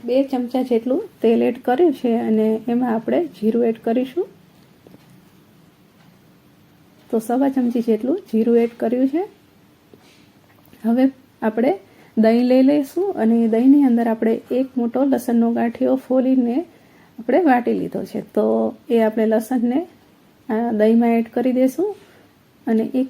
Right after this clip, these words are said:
ચમચી આપણે ફરી લ-, અ, કાશ્મીરી લાલ મરચું એડ કરીશું ને એક આપણે રૂટીનમાં ખાતા હોય એ એડ કરીશું. અને મીઠું આપણે ઢોકળીમાં નાખ્યું હતું એટલે સ્વાદ અનુસાર આપણે ઉમેરીશું. બહુ વધારે નહીં ઉમેરી, નહીંતર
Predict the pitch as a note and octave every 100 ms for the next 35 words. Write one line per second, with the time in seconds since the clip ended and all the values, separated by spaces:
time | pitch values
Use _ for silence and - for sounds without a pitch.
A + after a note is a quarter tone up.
0 | - A#3+ A3+ A#3+ G#3+ G#3+ B3 D4 - B3+
1 | A#3+ A#3+ A#3 A3+ B3+ A3+ A3+ A3 A3 B3+
2 | A#3+ A#3 A3+ A#3+ A3 A3 C4 C4 - C4
3 | D4 D#4+ C#4 - B3+ C4 A3+ A#3+ A#3+ A#3
4 | B3 A#3+ C4 C4 D4+ C#4 A3+ A#3 - -
5 | D4+ C4 A3+ G3+ - G3+ G3 G3 - -
6 | - _ _ _ - G#3+ G#3+ A#3 C4 C4
7 | B3 B3+ A#3+ B3+ C4 C4 C4 C#4 C#4 B3+
8 | A#3 A#3+ A#3 A#3 C4 C#4 B3+ B3 A#3 A3
9 | A3+ A3+ A3 A3 A3+ F#4+ A4+ B3 A3 F#3+
10 | - G#3 G#3 - _ _ _ - A3 A3
11 | G#3+ A#3+ B3 C4 E4+ D4 A#3+ A3 A#3+ A3
12 | A3